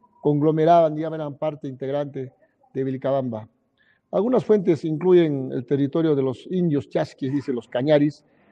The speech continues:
que ocupaban Machu Picchu, Corihuayrachina, Quente y otras tierras que formaban parte de las haciendas, eh, Huazquiña, y el asiento de esta región era San Francisco de la Victoria de Vilcabamba.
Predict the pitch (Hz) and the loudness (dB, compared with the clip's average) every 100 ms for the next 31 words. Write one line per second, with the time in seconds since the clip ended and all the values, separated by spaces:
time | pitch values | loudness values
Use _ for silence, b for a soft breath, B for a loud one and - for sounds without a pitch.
0 | b - 160 147 151 185 185 170 156 139 | b 2 4 4 4 6 6 4 -2 -4
1 | 139 - 202 - - 156 143 139 131 135 | -6 -4 -4 -4 -6 -4 -2 -2 0 0
2 | 131 - 190 170 151 - 170 185 170 160 | -2 -2 -4 -2 -6 -6 -4 -2 -4 -6
3 | 147 135 _ _ _ - 196 196 156 - | -10 -12 _ _ _ -2 0 0 -2 0
4 | 185 165 147 147 123 143 160 156 147 170 | 0 2 -2 -4 -4 -2 0 0 0 0
5 | 165 139 143 131 135 131 131 123 127 - | 0 0 -2 -2 -6 -6 -6 -6 -6 -2
6 | 160 147 139 - _ _ _ _ _ _ | -2 0 -2 -4 _ _ _ _ _ _
7 | _ _ - 120 120 117 120 117 131 - | _ _ -10 -4 -2 -2 -2 -2 -4 -4
8 | - 196 170 139 123 110 - _ - 143 | 2 4 6 4 2 -6 -16 _ -6 -2
9 | 139 135 190 180 156 151 135 127 135 156 | 0 0 2 2 2 2 2 2 2 2
10 | - 135 135 - 170 190 - _ _ _ | 0 0 0 0 -2 -4 -12 _ _ _
11 | 156 143 123 113 135 127 170 - 139 127 | 0 2 0 -2 -4 -2 -4 -2 0 2
12 | 120 117 - 147 135 127 117 127 135 120 | 0 -2 0 2 4 2 2 2 2 0
13 | 104 | -4